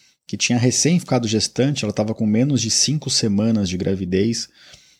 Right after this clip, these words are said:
quando entrou no pronto-socorro com um cálculo ureteral, morrendo de dor, coitada. Então,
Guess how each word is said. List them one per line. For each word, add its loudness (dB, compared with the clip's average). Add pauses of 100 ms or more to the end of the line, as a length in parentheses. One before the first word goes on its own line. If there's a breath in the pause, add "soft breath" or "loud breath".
(140)
quando 2
entrou 2
no -2
pronto-socorro -2
com -6
um 0
cálculo -2 (340 loud breath)
ureteral, 2 (840)
morrendo 2
de 2
dor, 2
coitada. 0
Então, -2